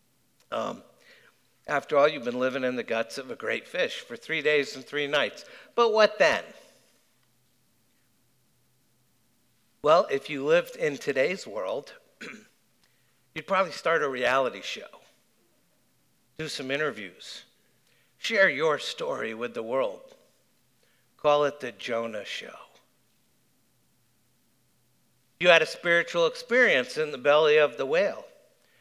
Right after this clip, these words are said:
You might start your own church right there on the beach. Call it Church of the Whales. Or since you're now a celebrity hipster pastor, how about just the whale?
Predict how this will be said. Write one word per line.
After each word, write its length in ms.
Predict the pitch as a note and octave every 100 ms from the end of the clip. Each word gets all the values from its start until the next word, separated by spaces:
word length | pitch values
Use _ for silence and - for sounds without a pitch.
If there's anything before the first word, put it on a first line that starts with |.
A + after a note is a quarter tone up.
| _ _ _
You 100 | A3
might 280 | B3 D3 -
start 360 | - D#3 D#3+
your 180 | A#2+ C3+ -
own 280 | D#3 F3
church 480 | E3 - E3 A#2+ -
right 260 | C#3 C3+ C3
there 240 | C3+ B2+
on 160 | C3 B2+
the 80 | A2+
beach. 500 | C3+ G#2 - - - _ _ _ _ _ _ _ _ _ -
Call 160 | D3
it 120 | A#2 -
Church 300 | E3 D#3+ -
of 60 |
the 80 | B2+
Whales. 720 | B2 C3+ C3+ G2 E2+ - - _ _ _ _ _ _ _ _ _ _ _ _ _
Or 80 | C3
since 280 | B2+ D#3 -
you're 100 | C#3
now 240 | C3+ C#3
a 60 | A#2+
celebrity 600 | - B2 B2 B2+ A#2+ A#2+
hipster 460 | D3+ - - B2+
pastor, 500 | C#3 B2+ A#2+ - A#2 - - -
how 100 | -
about 240 | C#3 C#3+ -
just 380 | C3+ A#2+ - - - _ _
the 120 | - A2
whale? 580 | G2+ F#2 F#2 F2+ -